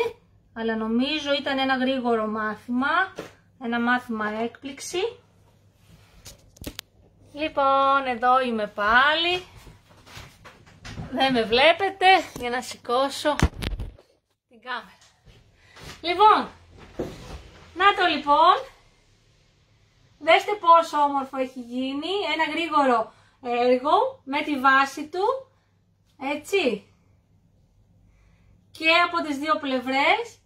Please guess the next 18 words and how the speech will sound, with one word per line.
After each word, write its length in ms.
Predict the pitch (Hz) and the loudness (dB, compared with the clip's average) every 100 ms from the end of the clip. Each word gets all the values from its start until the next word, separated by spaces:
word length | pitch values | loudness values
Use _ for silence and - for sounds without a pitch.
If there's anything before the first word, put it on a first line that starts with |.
| _ _ _ _ _ _ _ _ _ _ _ - | _ _ _ _ _ _ _ _ _ _ _ -10
Ε, 440 | 269 294 302 302 - _ _ _ - | -4 -2 -2 -4 -8 _ _ _ -6
νομίζω 480 | 285 381 508 571 523 | 4 4 4 0 0
ότι 100 | 523 554 | 2 2
έγινε 220 | 539 539 523 | 0 -2 2
πάρα 220 | 523 285 | 2 0
πολύ 280 | 302 302 294 | -4 -2 -2
ωραίο. 340 | 294 302 359 | -2 0 0
Πραγματικά 560 | 415 302 285 269 262 349 | 0 -4 -4 -6 -4 -4
και 80 | 349 | -2
εγώ 180 | 330 403 | -2 -2
χαίρομαι. 540 | 370 254 254 254 294 466 - - 220 240 | 0 2 2 0 -2 -4 -8 -18 -10 -6
Έτσι. 480 | 262 - 339 254 - _ - - - - - - | -6 -8 -10 -10 -12 _ -20 -20 -20 -20 -20 -8
Λοιπόν, 800 | 247 269 269 269 262 262 269 269 | -4 -4 -2 2 2 4 2 0
ένα 240 | 302 311 311 294 277 269 262 262 254 247 _ _ _ - | -2 -2 0 0 2 2 0 -2 -4 -6 _ _ _ -12
γρήγορο, 540 | 247 330 311 294 254 247 | -4 -4 2 2 2 4
όπα, 480 | 262 262 240 196 - | 2 2 -2 -4 -8
ένα 220 | 285 285 262 | -4 -4 -4
γρήγορο 680 | 302 311 269 247 240 214 | -6 -2 0 0 -2 -4